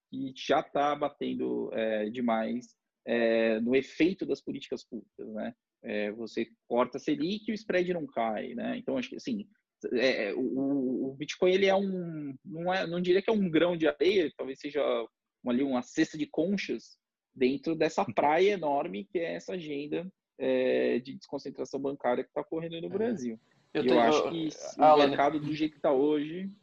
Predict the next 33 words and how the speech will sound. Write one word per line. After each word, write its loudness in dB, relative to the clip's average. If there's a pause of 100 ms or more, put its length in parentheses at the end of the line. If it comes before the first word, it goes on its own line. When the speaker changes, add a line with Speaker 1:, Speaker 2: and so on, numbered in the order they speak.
(920)
Speaker 2:
Não, 6
eu 4
tenho 2
acompanhado 4
Speaker 1:
tem 6
Speaker 2:
muito 2
a 6
Speaker 1:
condições 6
de -2
Speaker 2:
parte 8
Speaker 1:
contribuir -2
Speaker 2:
da 6
Speaker 1:
e -4
seguir -6
sendo -6
mais -4
relevante. -4 (520)
Speaker 2:
Eu -2
tenho 2
acompanhado 0
muito -4
o -8
mercado -6
fintechs -10
aqui -12
no, -14
no -16
Brasil -12
e 0
algumas -2
dessas -2
ações, -2
Alan, 2